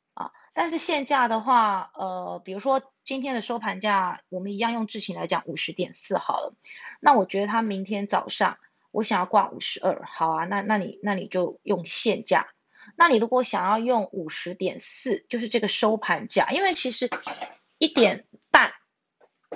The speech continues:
的收盘价，它有时候还是会有一点点小小，就是那五分钟，一点二十五到一点半之间，它的价格其实是还会有一点小数点的，的这个，这个怎么讲？就是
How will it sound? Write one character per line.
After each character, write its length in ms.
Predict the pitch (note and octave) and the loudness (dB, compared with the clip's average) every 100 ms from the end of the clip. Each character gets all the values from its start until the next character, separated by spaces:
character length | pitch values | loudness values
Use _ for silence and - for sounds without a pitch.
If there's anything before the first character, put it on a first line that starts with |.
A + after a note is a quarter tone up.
| - | 2
的 260 | A3+ F#3+ - | 4 4 2
收 280 | - C4+ A#3+ | 2 2 2
盘 320 | - F3+ - | -2 -6 -6
价， 360 | - G3 - - _ | -4 -4 -4 -18 _
它 160 | - | -2
有 140 | D4 G3+ | -2 0
时 100 | B3+ | -4
候 20 | |
还 140 | G#3 | -4
是 140 | G3+ B3+ | -6 -4
会 100 | B3+ | -4
有 80 | - | -6
一 60 | A3+ | -8
点 180 | G#3 E3+ | -8 -8
点 160 | E3+ | -8
小 180 | - E3 | -4 -4
小， 240 | F#3 F#3+ | 0 -2
就 160 | - B3+ | 0 0
是 60 | C4+ | 4
那 120 | C4 | 2
五 120 | F3+ | 2
分 240 | E3 G3+ G3+ | -4 -2 0
钟， 280 | F#3+ F#3+ - _ _ _ _ _ - | 0 0 -8 _ _ _ _ _ -4
一 100 | D4 | -2
点 120 | A#3 | 2
二 120 | A3+ | 2
十 140 | B3 G#3+ | 0 -2
五 100 | G3 | 0
到 160 | G#3+ | 0
一 60 | G3+ | 0
点 160 | G#3 - | -4 -4
半 200 | F3+ F3+ | -6 -6
之 120 | F3 | -10
间， 300 | F#3 F3+ F3 | -6 -6 -4
它 120 | G#3+ | -2
的 80 | G#3 | 0
价 300 | G3+ G#3 E3+ | 2 2 2
格 160 | - | -6
其 200 | - F3+ | -6 -4
实 80 | F#3 | -4
是 180 | - G3 | -2 0
还 140 | - | 0
会 140 | F3+ A3 | 0 0
有 160 | - - | 0 -2
一 60 | |
点 220 | G3+ G3 - | -2 -2 0
小 220 | G#3 - | -2 0
数 160 | B3 | 0
点 240 | G#3 - - | -2 -4 -8
的， 180 | - - _ _ _ _ - | -12 -14 _ _ _ _ 0
的 180 | F#3 | 0
这 120 | - G3 | 0 -6
个， 200 | - - _ _ _ _ _ _ | -6 -10 _ _ _ _ _ _
这 100 | - | -2
个 80 | F3+ | -2
怎 100 | A3 | -2
么 80 | - | -8
讲？ 200 | - - F#3+ | -8 -8 -8
就 120 | - | -4
是 240 | G#3 G3+ | -2 -2